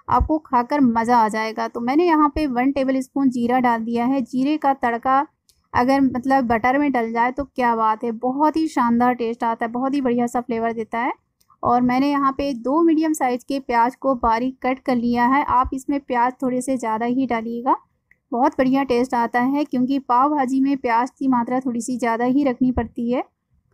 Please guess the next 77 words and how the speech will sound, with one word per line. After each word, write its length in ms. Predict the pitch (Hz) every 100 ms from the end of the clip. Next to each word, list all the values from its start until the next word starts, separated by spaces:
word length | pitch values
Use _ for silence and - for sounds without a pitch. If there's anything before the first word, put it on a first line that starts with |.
| _
तो 80 | 254
मैंने 260 | 233 247 269
यहाँ 220 | 277 262
पे 200 | 262 330
दो 280 | 262 247 262
medium 300 | 269 262 262
size 240 | 262 254 247
के 100 | 262
प्याज 320 | 254 233 233
लिया 220 | 233 240 240
है, 260 | 254 285 -
इस 160 | 262 -
तरह 180 | 262 254
से 160 | 277
बारीक 380 | 226 233 233 240
कट 140 | 254 254
कर 160 | 285 262
लें 240 | 277 320 - _ _ _ -
और 280 | 247 240 240
गैस 220 | 262 311
की 120 | -
फ्लेम 240 | 349 285 269
को 180 | 269 294
मीडियम 360 | 247 233 269 302
रखते 260 | 254 -
हुए 240 | 254 247 277
प्याज 360 | - 233 226 -
को 120 | 285
अच्छी 320 | - 254 - 262
तरह 220 | 240 226
से 180 | 247 277
भून 260 | 254 233
लें। 120 | 233 233
इसे 240 | 277 339
हमें 260 | 330 311 330
खूब 260 | - 302 262
ज़्यादा 300 | 254 240 269
नहीं 220 | 302 302
भूनना 280 | 285 247 240
है, 160 | 247 285
बस 220 | 262 262
हल्का 280 | 240 240 269
सा 140 | 277 285
इसका। 380 | - - 269 294
और 280 | 240 240
यहाँ 300 | 247 262 269
पे 120 | 269 285
जो 200 | 294 294
प्याज 400 | 277 247 254 277
है 80 | 294
ये 120 | 285
हल्के 320 | 247 247 277
से 160 | 269 285
भून 280 | 262 277 302
चुके 260 | 269 247
हैं, 200 | 240 262
तो 120 | 285 -
इस 220 | 285 -
समय 220 | 269 262
पे 120 | 262 262
मैं 180 | 262
यहाँ 280 | 254 254 240
पे 160 | 240 269
थोड़ी 220 | 254 247
सी 140 | 247 233
बारीक 280 | 240 262 262
कटी 220 | 240 247
हुई 180 | 240 262
हरी 220 | 240 240
मिर्च 220 | 247 262
ऐड 220 | - 233 233
करूँगी। 380 | 240 233 233
तो 140 | 285 277
मैंने 220 | 247 247
यहाँ 200 | 254 247
पे 160 | 247 262
सिर्फ 280 | - 262